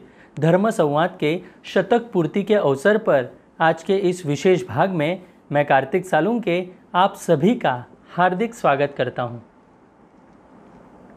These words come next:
बंधुओं, पिछले कुछ दो दिनों से हम धर्म संवाद के शतक पूर्ति के अवसर पर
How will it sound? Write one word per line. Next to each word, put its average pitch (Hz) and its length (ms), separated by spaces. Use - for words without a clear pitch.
बंधुओं, 180 420
पिछले 208 300
कुछ 233 300
दो 196 200
दिनों 180 260
से 180 340
हम 196 400
धर्म 180 260
संवाद 196 420
के 226 80
शतक 208 420
पूर्ति 175 300
के 214 100
अवसर 165 300
पर 156 240